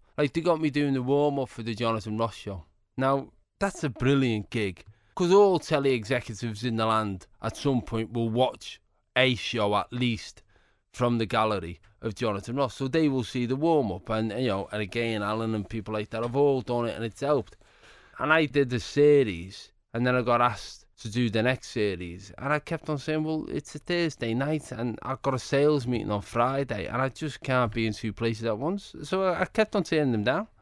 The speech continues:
And, you know, you're saying, "Well, Robbie Williams is on." I'm going, "I know, yeah, but I haven't done my graphs for tomorrow. I, you know, I've got a presentation tomorrow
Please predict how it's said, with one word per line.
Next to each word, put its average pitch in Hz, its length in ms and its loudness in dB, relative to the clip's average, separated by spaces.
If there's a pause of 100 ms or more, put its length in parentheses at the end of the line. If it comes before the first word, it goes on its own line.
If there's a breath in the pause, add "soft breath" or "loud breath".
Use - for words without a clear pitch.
(160 soft breath)
And, 214 60 4
you 226 60 6
know, 214 100 6
you're 196 120 2
saying, 202 220 2
"Well, 190 120 2
Robbie 196 240 4
Williams 196 340 2
is 202 120 -2
on." 208 120 2
I'm 214 60 -6
going, 214 280 -2
"I 208 60 6
know, 240 200 4
yeah, 240 180 0
but 220 160 -2
I 226 40 2
haven't 220 180 2
done 202 120 4
my 180 80 4
graphs 170 400 0
for - 160 -12
tomorrow. 202 460 -2 (300)
I, 196 140 -2 (100)
you 254 100 0
know, 170 280 4
I've - 140 -4
got 214 100 8
a 190 60 2
presentation 196 720 2
tomorrow 117 420 4